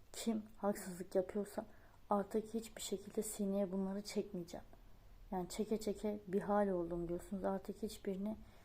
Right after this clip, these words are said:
sineye çekmeyeceksiniz. Yüzüne teker teker vuracaksınız. Onlar benim nasıl vuruyorsa yüzüme, ben de onların yüzüne vuracağım hatalarını. Niye söylemeyeyim ki? Onlar nasıl söylüyorsa ben de <coughs> söyleyeceğim diyorsunuz ve siz de söyleyeceksiniz. Söyleyin ki hani bir daha yapmasın. Yapıyorsa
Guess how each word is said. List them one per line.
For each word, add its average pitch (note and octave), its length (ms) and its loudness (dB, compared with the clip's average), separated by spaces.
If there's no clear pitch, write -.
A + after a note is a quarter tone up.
sineye G3+ 520 4
çekmeyeceksiniz. F3 800 -4
Yüzüne F#3+ 340 2
teker F#3+ 480 2
teker G#3 300 4
vuracaksınız. F3+ 720 2
Onlar G3+ 320 4
benim G#3 240 4
nasıl G#3+ 240 2
vuruyorsa F3 380 -2
yüzüme, E3 340 -4
ben A#3+ 200 8
de C4 40 6
onların C4+ 240 6
yüzüne G3 260 4
vuracağım D#3+ 340 -4
hatalarını. E3 720 -4
Niye F#3+ 140 2
söylemeyeyim A3 500 2
ki? - 200 -6
Onlar G#3+ 300 6
nasıl G#3 200 2
söylüyorsa E3+ 520 -2
ben A#3+ 200 6
de G3 120 4
<coughs> - 360 12
söyleyeceğim F#3+ 460 2
diyorsunuz A3+ 400 -2
ve A#3+ 60 2
siz A3+ 220 -2
de G#3+ 80 0
söyleyeceksiniz. E3 800 -4
Söyleyin A3+ 400 6
ki A#3+ 100 2
hani G3 160 6
bir F#3 100 2
daha G3+ 160 8
yapmasın. G3 480 2
Yapıyorsa G#3+ 600 0